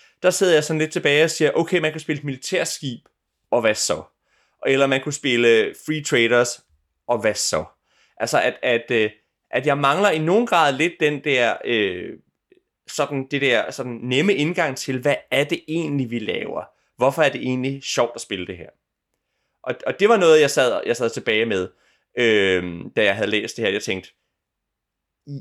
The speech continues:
altså, alle enkeltelementerne, synes jeg, virker, men jeg har svært ved at se, hvad det rent faktisk er, jeg skulle tage fat i, hvis jeg skulle sta-, starte en kampagne i det her.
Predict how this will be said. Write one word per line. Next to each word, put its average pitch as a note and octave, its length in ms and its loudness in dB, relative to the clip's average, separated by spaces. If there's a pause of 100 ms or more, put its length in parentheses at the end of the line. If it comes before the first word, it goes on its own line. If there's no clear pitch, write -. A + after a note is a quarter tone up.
(140)
altså, - 220 -4 (320)
alle D#3 320 0
enkeltelementerne, D3 720 2
synes - 380 -6
jeg, B2 160 -2
virker, C3+ 400 0
men C3+ 140 -2
jeg C3 60 2
har B2 60 0
svært D3+ 320 -2
ved C#3+ 60 0
at C3+ 60 0
se, B2+ 280 -4
hvad A#2 120 2
det A#2+ 220 -6
rent B2+ 220 -2
faktisk A2+ 460 -6
er, G#2+ 240 0 (300)
jeg A#2 120 0
skulle G#2 480 -6
tage B2+ 140 -8
fat A2+ 280 0
i, A2+ 160 -8
hvis G#2+ 140 -6
jeg G#2+ 80 -4
skulle - 180 -12
sta-, F#2 300 0
starte F#2 220 -2
en - 80 -20
kampagne G2 400 -10
i G2 40 -10
det F#2+ 140 -8
her. F#2+ 120 -4